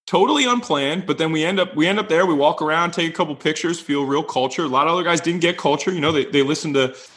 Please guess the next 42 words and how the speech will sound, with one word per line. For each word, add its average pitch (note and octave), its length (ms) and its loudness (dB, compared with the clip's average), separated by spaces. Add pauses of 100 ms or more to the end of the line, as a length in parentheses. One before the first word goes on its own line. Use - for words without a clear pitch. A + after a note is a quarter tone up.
(200)
listen D#3 180 2
to C#3+ 60 0
basketball C#3 480 0
coaches - 340 -2
talk C#3 240 2
about C3+ 220 0
recruiting C#3 760 2
or B2 140 0
two D3+ 240 -4
guard C#3+ 240 2
front C#3+ 280 2
offense. C#3 720 0
You C#3 120 0
know, B2+ 160 2
John B2+ 300 0
Beilein, C3 420 0
Kevin B2+ 240 -2
App B2 240 0
actually B2 320 0
went B2 220 -2
to - 80 -6
that A#2+ 240 0
one. D3+ 240 0
You C#3 80 0
know, B2+ 100 0
shout B2 300 0
out B2 80 0
our A#2+ 120 0
guy. A#2+ 340 2 (600)
But, D#3 240 0 (380)
and F3+ 120 0
then E4 120 2
Smalls, F3+ 400 -2 (720)
we D#3+ 120 2
walked C#4+ 320 2
on B3+ 120 0
the F#3+ 80 0
scariest F3 580 0
bridge B2+ 320 0
that B2+ 140 -2
I've B2 160 -2
ever B2+ 480 -2